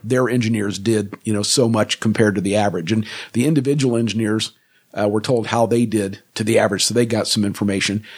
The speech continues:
And of course, the researchers got all this information, so it was beneficial to them. So the way they set it up was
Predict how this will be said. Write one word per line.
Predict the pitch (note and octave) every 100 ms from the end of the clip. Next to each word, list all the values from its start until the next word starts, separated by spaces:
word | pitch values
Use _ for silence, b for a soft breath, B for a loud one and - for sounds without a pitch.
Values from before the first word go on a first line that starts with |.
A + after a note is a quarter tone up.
| B
And | A2
of | A2+
course, | - A#2+ -
the | G#2+
researchers | D3 C#3+ A#2+ A2+ G#2
got | A#2+ G#2+ G#2
all | - A#2
this | G#2 G#2+
information, | F#2+ A#2 A2 A2+ G#2
so | A#2
it |
was | F#2+
beneficial | A#2+ A2+ B2 G#2+ A2 F2
to | G2
them. | G#2 A2+ F#2
So | C3+
the | C#3+
way | E3+
they | D#3+
set | A2 C3+ G#2+
it | A#2
up | B2
was | F2+